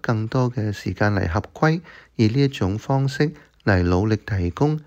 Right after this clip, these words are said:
符合常識嘅靈活性。Trump 政府嘅政策正在生效，四月美國食品雜貨價格降到咗二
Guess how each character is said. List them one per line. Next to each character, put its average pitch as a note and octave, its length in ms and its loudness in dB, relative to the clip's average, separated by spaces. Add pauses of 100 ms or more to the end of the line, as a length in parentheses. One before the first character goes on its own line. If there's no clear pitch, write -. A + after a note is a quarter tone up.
(100)
符 F#2 240 -2
合 F#2 220 2
常 E2 340 -2
識 - 180 -2
嘅 F#2 300 0
靈 F2 180 -2
活 F2 120 -6
性。 G2+ 380 -2 (2750)
Trump D3+ 260 2
政 A2+ 240 2
府 - 180 -6
嘅 G#2 260 2
政 G#2+ 300 0
策 G#2+ 280 0
正 G#2+ 200 -2
在 G2 160 0
生 A#2+ 240 -2
效， G#2+ 280 2 (280)
四 B2 300 2
月 B2 260 2
美 G2+ 300 2
國 B2+ 260 0
食 - 200 -4
品 A2+ 440 0 (300)
雜 A2+ 180 2
貨 B2 240 2
價 A#2+ 220 2
格 A#2+ 260 0 (300)
降 A#2+ 240 2
到 A#2+ 160 4
咗 G#2+ 140 2
二 A#2+ 140 2